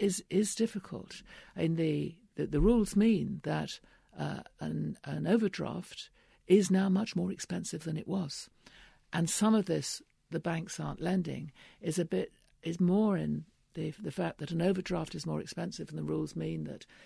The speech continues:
you know, uh, something that is unsecured lending is now much more expensive. And, and getting to businesses a bit earlier and a bit better so they understand that the pricing has seriously changed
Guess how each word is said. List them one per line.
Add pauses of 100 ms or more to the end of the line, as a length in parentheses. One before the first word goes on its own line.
(200)
you
know, (160)
uh,
something
that
is (100)
unsecured
lending
is
now
much
more
expensive. (520)
And, (240)
and (180)
getting
to
businesses
a
bit
earlier
and
a
bit
better (320)
so
they
understand
that
the
pricing
has
seriously
changed